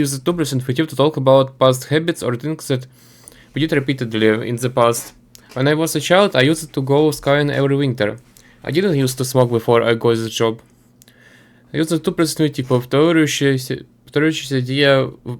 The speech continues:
минулому. Можна використовувати use to плюс інфінітив, щоб казати про майбутні звички або речі, що ми робили повторювально, ну, пос-, або постійно в минулому. Коли я був дитиною, я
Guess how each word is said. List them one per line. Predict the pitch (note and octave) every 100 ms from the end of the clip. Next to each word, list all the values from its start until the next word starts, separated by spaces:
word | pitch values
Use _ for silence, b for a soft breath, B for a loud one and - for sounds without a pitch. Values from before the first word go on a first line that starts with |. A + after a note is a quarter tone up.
| -
минулому. | B2+ B2+ A2+ G#2+ A2
Можна | A#2 D3 E3
використовувати | D3 D3 D#3+ C#3+ C#3+
use | C3 C3
to | D#3
плюс | D3
інфінітив, | C#3 C#3 C#3 F3+
щоб | -
казати | - C3 E3 D3+
про | C3 C3 C3+ C3 - _ b b b b
майбутні | C#3 C#3+ E3+ D3
звички | C#3 F#3 - D3
або | C3
речі, | C#3 F3 - C#3
що | C3
ми | C3+ D3 -
робили | - C3+ D3
повторювально, | C#3 C3+ B2+ B2+ A#2 A2 A2 A2+ B2+ A#2
ну, | A#2 B2+ - _
пос-, | B2 B2+ B2+
або | - B2
постійно | B2 A#2+ - A#2+ A#2+ A2+
в | A2+ - _ _ - -
минулому. | A2+ A2+ A2 A2+ A#2+ - B B B B B
Коли | - D3
я |
був | E3+ F3 D#3 -
дитиною, | D3 C#3+ C3 G3+ F3+ C#3+
я | C3+ D3+